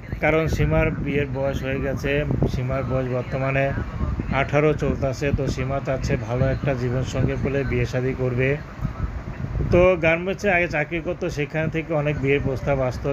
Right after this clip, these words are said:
কিন্তু সীমা করে নাই। সীমা চাচ্ছে গরিব হোক, কিন্তু ছেলেটা যেন ভালো হয়। তার পরিবার যেমনই হোক, ছেলে যদি ভালো হয় তাহলে তার সাথে সংসার করা যায়। যদি যৌথ পরিবারও বিয়ে হয়, সীমা সেখানেও নিজেকে মানিয়ে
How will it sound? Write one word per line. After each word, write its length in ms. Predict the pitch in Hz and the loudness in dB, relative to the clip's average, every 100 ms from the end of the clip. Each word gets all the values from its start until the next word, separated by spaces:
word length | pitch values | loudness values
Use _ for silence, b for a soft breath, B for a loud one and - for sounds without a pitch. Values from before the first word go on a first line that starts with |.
| 131 | -2
কিন্তু 240 | 131 120 127 | -4 -2 -4
সীমা 240 | 135 123 131 127 | -2 0 0 2
করে 180 | 123 123 | 2 2
নাই। 120 | 131 131 | 0 -2
সীমা 240 | - 123 135 127 | -2 -2 -2 -2
চাচ্ছে 320 | 127 120 147 147 156 - - - - - | -2 0 2 2 0 -6 -10 -12 -12 0
গরিব 260 | 139 156 170 165 | 4 4 4 4
হোক, 140 | 147 123 | 2 0
কিন্তু 220 | 143 143 151 | -2 -2 -4
ছেলেটা 400 | - 131 139 143 139 | -4 -2 -2 -2 -2
যেন 120 | 131 135 120 | -2 -2 0
ভালো 200 | 110 127 120 | 0 2 4
হয়। 180 | 135 156 - - - - - - | 2 0 -4 -12 -12 -10 -4 2
তার 160 | 160 156 | 2 4
পরিবার 340 | 165 185 202 190 151 | 2 4 4 4 2
যেমনই 380 | 151 165 170 151 | 0 0 0 2
হোক, 120 | 147 117 | 2 -2
ছেলে 180 | - 139 139 | -4 -4 -2
যদি 140 | 147 147 131 | -2 -2 0
ভালো 180 | 127 135 | 0 2
হয় 140 | 143 139 | 2 2
তাহলে 260 | - 127 - - | 2 2 0 -2
তার 140 | 131 123 | -4 -4
সাথে 180 | 127 139 - | -4 -2 -2
সংসার 360 | 117 - 135 131 | 0 -2 -4 -4
করা 160 | 135 131 127 | -2 0 2
যায়। 160 | 143 143 - - - - - - - 143 | 4 2 0 -4 -4 -4 -6 -6 -4 0
যদি 200 | 170 208 151 | 2 2 4
যৌথ 220 | 156 156 180 185 | 2 2 0 0
পরিবারও 400 | 165 156 170 180 156 | 0 2 2 2 0
বিয়ে 180 | 139 143 139 | 2 2 4
হয়, 160 | 143 127 | 2 0
সীমা 260 | 127 135 139 - | -4 -4 -4 -4
সেখানেও 440 | 127 131 143 147 123 117 - - - - | -8 -6 -2 -2 -2 -6 -10 -12 -10 -2
নিজেকে 360 | 127 131 139 - 135 | 2 2 2 2 0
মানিয়ে 320 | 127 127 131 | 0 0 0